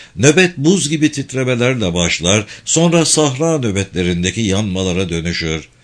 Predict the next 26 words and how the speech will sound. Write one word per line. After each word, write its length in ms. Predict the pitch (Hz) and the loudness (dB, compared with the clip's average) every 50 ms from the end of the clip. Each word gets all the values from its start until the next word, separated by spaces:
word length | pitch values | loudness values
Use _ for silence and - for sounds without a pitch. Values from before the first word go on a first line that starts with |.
| _ - - - - - - | _ -20 -20 -20 -20 -14 -2
Vücut 480 | 92 113 151 156 135 180 208 - - - | 2 4 4 4 4 2 0 0 -2 -6
ısısı 600 | - - 117 - - 104 101 - - 117 104 95 | -8 -6 -4 -2 -2 0 0 0 0 0 0 0
beyni 300 | 127 139 147 147 160 156 | 2 2 2 0 0 -2
harap 420 | 123 127 135 135 147 151 139 120 | -2 -2 -2 -2 -2 -2 -2 -2
edecek 400 | 127 120 131 120 101 135 135 98 | -2 -2 -2 0 0 0 -2 -2
yüksekliklere 880 | 113 117 113 - - 117 110 - - 101 110 - - 87 90 90 101 95 | -2 -4 -4 -4 -4 -4 -4 -4 -4 -6 -6 -4 -4 -4 -2 -2 -2 -2
fırlar, 440 | - 87 87 82 78 80 82 82 | -4 -4 -6 -4 -4 -4 -4 -4
sonra 360 | 82 - - 147 156 160 151 - | -4 -2 -2 0 0 0 -2 -2
terler 500 | - 139 135 127 110 113 117 117 101 92 | -2 -2 -2 -2 -2 -2 -2 -2 -2 -4
boşalır. 580 | 98 95 - - 90 87 85 82 80 80 - - - - - - - - - | -4 -4 -4 -4 -2 -2 -2 -2 -4 -4 -8 -14 -20 -20 -20 -20 -20 -10 -2
Vücut 400 | 95 131 160 160 165 226 240 - | 2 4 4 4 4 0 0 0
sıvısı 440 | - - 117 92 85 85 - - 113 | 0 -2 0 -2 -2 -2 -2 -2 -2
hastanın 460 | 113 117 113 - 131 139 156 156 143 | -2 -2 -2 -2 -2 -2 -2 -2 -2
derisindeki 640 | 113 101 95 98 95 - 95 87 87 92 85 95 101 | -2 -2 -2 0 -2 -2 -2 -2 -2 -2 -2 0 0
her 160 | 104 135 165 | 0 0 0
gözenekten 840 | 165 156 139 156 143 123 147 135 143 143 143 - 143 147 143 135 127 | 0 0 0 0 2 2 0 0 0 -2 -2 -2 -2 -2 -2 -2 -2
dışarıya 500 | 131 - - 113 113 107 110 113 104 101 | -2 0 0 0 0 0 0 0 0 -2
akar, 320 | 101 - - 90 90 98 | -2 -2 -2 -2 0 -2
onu 440 | 98 - - 117 123 123 127 120 - | -2 -4 -2 -2 -2 0 -2 -4 -4
kurutur. 640 | - 104 95 95 90 90 90 87 85 80 78 71 - _ _ - - - - - - - | -4 -4 -4 -4 -6 -6 -4 -4 -4 -4 -6 -10 -16 _ _ -20 -20 -20 -20 -20 -16 -4
Başını 500 | - 101 143 147 - - 139 135 135 143 | 0 2 4 4 4 2 2 2 2 2
elini 420 | 135 101 127 127 120 131 127 135 123 | 2 2 2 2 2 0 0 -2 -2
kaldıramayacak 920 | - 120 127 127 110 110 123 143 143 123 113 117 117 104 90 117 110 - | -2 -2 -2 -2 0 0 0 0 0 0 0 0 0 0 0 -2 -2 -2
kadar 300 | - 107 95 110 110 107 | -2 -2 0 0 0 -2
güçsüz 600 | 101 87 87 107 95 - - - 101 101 92 90 | -2 -2 -4 -4 -4 -4 -4 -4 -4 -4 -4 -4
bırakır. 640 | 90 90 90 87 85 - 85 82 85 85 85 - - | -2 -2 -2 -2 -2 -2 -4 -4 -4 -4 -6 -10 -16